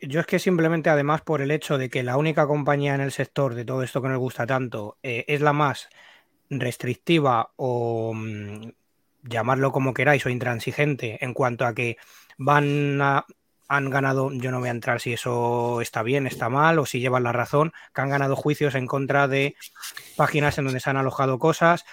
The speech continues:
o incluso simplemente gente con mucho talento que ha desarrollado un, una demo o un juego basado en algún, eh, algu-, en algún mundo de los de Nintendo, y les han vetado enseguida amenazándoles con que corten eso,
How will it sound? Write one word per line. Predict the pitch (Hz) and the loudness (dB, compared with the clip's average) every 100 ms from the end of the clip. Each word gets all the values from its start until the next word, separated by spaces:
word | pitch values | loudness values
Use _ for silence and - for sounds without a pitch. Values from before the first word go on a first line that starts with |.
| - | -4
o | 160 156 | 4 4
incluso | 147 139 131 123 | 4 0 -2 -2
simplemente | 143 151 160 156 160 | 0 2 2 0 0
gente | 160 151 | 0 0
con | 151 151 | 0 0
mucho | 147 147 | -2 0
talento | 143 165 143 120 | 0 0 -2 -2
que | 127 | -2
ha | |
desarrollado | 131 151 135 139 135 135 | 0 0 0 0 0 0
un, | 147 135 135 131 143 | -2 -4 -4 -6 -6
una | 139 135 131 131 | -4 -2 -2 0
demo | 151 131 117 | 0 0 -4
o | 123 | -4
un | 113 | -4
juego | 117 143 135 135 131 127 - - _ | -2 0 2 2 0 -2 -6 -20 _
basado | 131 135 - 143 135 143 | -4 -2 0 0 2 2
en | 160 135 113 | 2 0 -2
algún, | - 120 117 110 131 135 135 135 131 131 123 - - - 110 | -6 -4 -4 -2 -2 0 0 0 0 -2 -6 -14 -20 -10 -4
eh, | 113 110 | -2 0
algu-, | 113 120 113 127 - 123 | -2 0 0 0 -2 -4
en | |
algún | 113 110 135 135 | -2 2 2 4
mundo | 143 139 120 | 4 4 0
de | 120 | -2
los | 117 | -4
de | 113 | -4
Nintendo, | 113 110 156 165 180 208 _ _ _ - | -4 0 2 4 4 2 _ _ _ -8
y | 156 | -4
les | 131 123 | -2 4
han | 151 156 | 4 6
vetado | 143 151 151 | 6 4 4
enseguida | 147 143 147 156 156 | 2 2 2 6 4
amenazándoles | 151 131 - 143 143 139 | 4 -2 -2 0 2 0
con | - 127 | -2 -6
que | 120 | -4
corten | 139 131 139 | -4 -2 -2
eso, | 151 - 151 | -2 0 -2